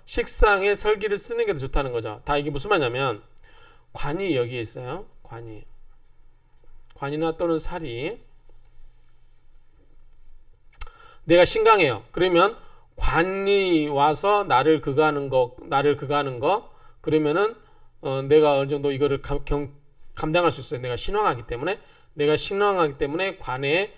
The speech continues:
극을 감당할 수 있기 때문에, 어, 충분히, 어, 좋은 일로 풀릴 수 있어요. 관으로. 그렇지만 이것보다 더 좋은 게 뭐다? 어, 이 식상의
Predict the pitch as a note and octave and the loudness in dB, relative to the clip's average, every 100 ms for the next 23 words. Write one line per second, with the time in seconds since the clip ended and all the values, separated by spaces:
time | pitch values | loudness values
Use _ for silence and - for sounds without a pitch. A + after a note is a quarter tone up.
0 | - - D3+ C#3 D3+ C3 B2+ C#3+ C#3+ C3+ | -20 -14 -4 0 0 0 -6 -4 -4 -6
1 | B2 B2+ C#3 C3 D#3+ G#3+ B3 - - - | -10 -10 -8 -6 0 0 -2 -12 -20 -20
2 | - C3+ B2+ A#3 G#3 D#3+ D#3 G#3+ - - | -10 -8 -6 -4 -2 0 -2 -6 -12 -8
3 | B2+ D#3+ D#3 D3+ C3+ - - B2+ G#2+ A#2+ | -4 2 2 2 2 0 0 -8 -10 -10
4 | A#2 A#2+ G#2+ G#2 D3+ D3 E3+ G#3 A#3 - | -8 -6 -6 -4 -2 -2 -2 -2 -4 -12
5 | - D#3+ D3 F3 E3+ C#3+ C3 C#3+ C#3+ C3+ | -18 -4 0 4 4 4 0 -2 -2 -4
6 | B2 B2+ G3 - - - - A#2+ A#2+ B2 | -2 0 0 -2 -20 -20 -10 -4 -4 -4
7 | C#3 C3 - F#3 - G3+ F#3 E3+ F#3 G#3 | -6 -8 -8 -8 -4 -2 0 0 0 0
8 | A4 | -2